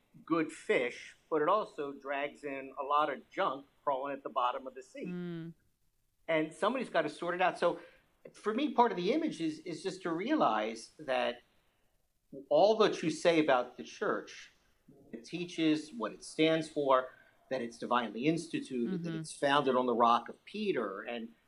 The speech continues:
Speaker 1: the Holy Spirit always remains with us, is always very true,
Speaker 2: Mm-hmm.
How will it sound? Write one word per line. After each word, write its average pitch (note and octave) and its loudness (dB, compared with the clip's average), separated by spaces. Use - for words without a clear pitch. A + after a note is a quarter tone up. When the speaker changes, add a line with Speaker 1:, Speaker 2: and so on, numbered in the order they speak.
Speaker 1:
the C3 0
Holy C3+ 0
Spirit C3 0
always B2 2
remains A#2+ -4
with G#3+ 0
us, D#3 0
is D3 0
always D#3 4
very A#2+ -4
true, - -4
Speaker 2:
Mm-hmm. D#3 -6